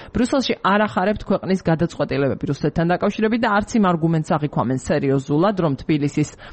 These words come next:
ნაბიჯებმა შესაძლოა მეორე ფრონტის გახსნა გამოიწვიოს, მაგრამ ზოგადად ესმით, რომ მოსკოვიდან ზეწოლა მოდის.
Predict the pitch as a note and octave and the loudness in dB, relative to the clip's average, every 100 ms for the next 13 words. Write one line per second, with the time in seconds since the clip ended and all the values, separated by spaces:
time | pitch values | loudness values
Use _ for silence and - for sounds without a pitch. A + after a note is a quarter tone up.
0 | - - E3+ E3 D#3+ D3+ E3 F3+ F#3 D#3+ | -20 -4 0 2 2 0 0 0 0 -2
1 | - D#3+ D3 D#3+ F3+ E3 D#3 D#3+ E3 - | 0 -2 0 2 4 4 4 2 0 -2
2 | D3 - E3 D3+ C#3 - C3+ C3 C3+ C#3+ | -4 -4 -4 -2 -2 -4 -2 -2 0 -2
3 | C3 F3 A#3+ - - - - E3 F3+ E3 | -2 0 0 -2 -12 -20 -6 -2 0 2
4 | G#3 A#3 C#4 G#3+ D3 C#3+ - D#3 F3+ G3 | 2 2 2 2 0 -4 -4 -6 -2 0
5 | G3 F3+ - D3+ D#3+ F3+ D#3+ D#3 D3 D#3+ | 2 2 0 -2 0 2 2 0 0 2
6 | F#3 D#3 - - | 4 2 0 -10